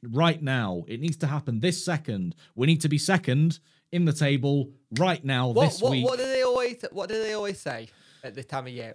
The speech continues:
Speaker 2: Where you are at Christmas is normally
Speaker 1: Yes.
Speaker 2: where you end up.
Speaker 1: Yes.
Speaker 2: We're currently third.
Speaker 1: Yes, we're
Speaker 2: We're
Speaker 1: currently
Speaker 2: not
Speaker 1: third.
Speaker 2: many point, we're not mon-,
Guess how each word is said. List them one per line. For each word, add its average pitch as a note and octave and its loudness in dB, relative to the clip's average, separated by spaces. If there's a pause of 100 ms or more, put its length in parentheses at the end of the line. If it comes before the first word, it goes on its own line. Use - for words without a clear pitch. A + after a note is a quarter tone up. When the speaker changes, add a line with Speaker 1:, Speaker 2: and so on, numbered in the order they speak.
Speaker 2:
Where C#3 -4
you F3+ -4
are F3 -2
at D#3 -14
Christmas C3 -10
is B2 -12
normally C3+ 0
Speaker 1:
Yes. A#2 -6
Speaker 2:
where A#2 -6
you A2+ -12
end A2 -16
up. G#2 -16
Speaker 1:
Yes. - -8
Speaker 2:
We're B2+ -10
currently F#3 -4
third. A2+ -8 (440)
Speaker 1:
Yes, D3+ -2
we're B2 -4
Speaker 2:
We're A#2+ -8
Speaker 1:
currently F3 2
Speaker 2:
not - 2
Speaker 1:
third. F3 0
Speaker 2:
many - 2
point, G#3 -2
we're D#3 0
not F#3 -2
mon-, A3 -4